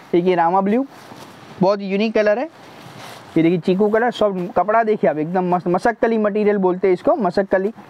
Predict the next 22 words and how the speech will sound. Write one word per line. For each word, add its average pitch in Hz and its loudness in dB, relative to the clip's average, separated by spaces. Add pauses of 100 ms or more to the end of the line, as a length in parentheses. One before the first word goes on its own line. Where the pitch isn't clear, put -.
(320)
ये 170 2
चीकू 185 0
color, 220 0 (1700)
फिर 170 2
ये 180 2
navy 175 2
blue, 214 4 (240)
ये 165 4
देखिए 175 2 (460)
बहुत 165 2
ही 180 2
यूनिक 185 0
लग 202 2
रहा 220 0
है 247 0
और 220 2
पहनने 185 -2
से 202 2
भी 208 0
एकदम 196 0
बढ़िया 185 2
रहेगा। 180 0